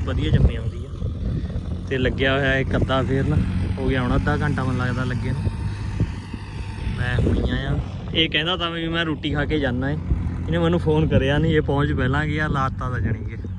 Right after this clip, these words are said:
ਸਿਸਟਮ ਚੱਲ ਰਿਹਾ। ਅੱਠ ਫੁੱਟ ਆ ਭਾਈ। ਬਾਕੀ ਤੁਹਾਨੂੰ ਜਾਣਕਾਰੀ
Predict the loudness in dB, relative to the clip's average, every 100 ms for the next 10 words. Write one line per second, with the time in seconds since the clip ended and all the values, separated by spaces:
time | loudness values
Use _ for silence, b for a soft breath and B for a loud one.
0 | -8 -6 -6 -4 -2 -2 0 -2 0 -2
1 | -2 -4 -4 -4 -4 -4 -4 -4 -6 -6
2 | -6 -8 -6 -6 -6 -8 -8 -10 -8 -8
3 | -6 -6 -8 -8 -8 -6 -6 -6 -8 -8
4 | -6 -6 -6 -6 -8 -8 -6 -6 -6 -4
5 | -4 -2 -2 -2 -2 -2 -2 -2 -2 -2
6 | -2 -2 0 0 -2 -2 -2 -2 -2 0
7 | 0 0 -2 -2 -2 0 -2 0 -2